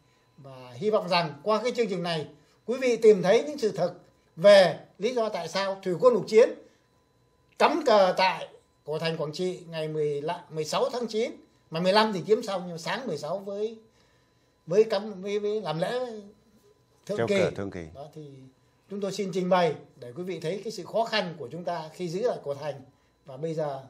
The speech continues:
Speaker 1: nới rộng hơn nữa, muốn giữ lại Việt Nam thì phải có sự yểm trợ của nhân dân trong nước đứng dậy để một ngày nào đó hy vọng rằng thủy quân lục chiến sẽ lại mang cái lá cờ Việt Nam Cộng Hòa về Sài Gòn, về Huế và về Hà Nội.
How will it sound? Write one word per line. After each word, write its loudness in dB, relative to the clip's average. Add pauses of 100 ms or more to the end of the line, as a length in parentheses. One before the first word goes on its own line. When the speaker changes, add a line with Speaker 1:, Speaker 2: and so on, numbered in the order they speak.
(140)
Speaker 1:
nới 2
rộng 0
hơn -6
nữa, -10 (360)
muốn 4
giữ 4
lại 2
Việt -4
Nam -4 (360)
thì -10
phải -10
có -8 (500)
sự -14
yểm -10
trợ -4 (260)
của -14
nhân -8
dân -6
trong -10
nước -10
đứng -2
dậy 0 (340)
để -12
một -8
ngày 0
nào 2
đó 2 (200)
hy 2
vọng 2
rằng 0
thủy -4
quân 2
lục -2
chiến -2 (160)
sẽ -6
lại -8
mang 6
cái 2
lá 2
cờ 2
Việt -2
Nam -4
Cộng -8
Hòa -6 (320)
về 10
Sài -2
Gòn, 2 (360)
về 10
Huế 8
và -2
về 0
Hà -2
Nội. -4